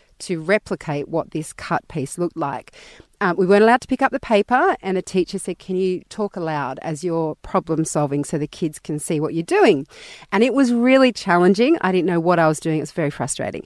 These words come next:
What we didn't realise is that the teacher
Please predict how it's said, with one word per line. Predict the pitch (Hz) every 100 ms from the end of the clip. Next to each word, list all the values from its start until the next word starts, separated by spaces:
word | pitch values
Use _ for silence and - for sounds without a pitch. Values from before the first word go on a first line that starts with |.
| - - - - _ _
What | - 320
we | 370
didn't | 240 269 -
realise | 165 135 98 - - -
is | 196
that | 185 180
the | 180 -
teacher | - 240 285 311 - 101 147 277